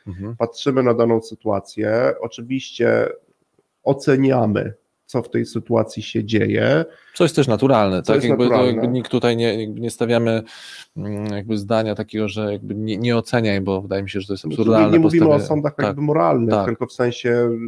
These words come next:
Speaker 2: s-, staramy się zrozumieć, co w danej sytuacji się dzieje. I teraz na podstawie tego, co powiedziałeś,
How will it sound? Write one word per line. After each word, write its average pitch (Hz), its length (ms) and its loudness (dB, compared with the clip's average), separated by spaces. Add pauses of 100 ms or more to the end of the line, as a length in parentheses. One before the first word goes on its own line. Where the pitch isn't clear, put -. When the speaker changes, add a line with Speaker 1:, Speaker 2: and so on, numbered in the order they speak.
(160)
Speaker 2:
s-, - 280 -20
staramy 127 440 2
się - 160 -4
zrozumieć, 120 600 -2
co 120 100 -4
w 117 60 -6
danej 120 240 4
sytuacji 117 540 -4
się 113 220 -6
dzieje. 110 580 0 (540)
I 117 60 -4
teraz 123 260 2
na 135 120 6
podstawie 123 500 0
tego, 120 220 -2
co 117 100 -10
powiedziałeś, 123 680 0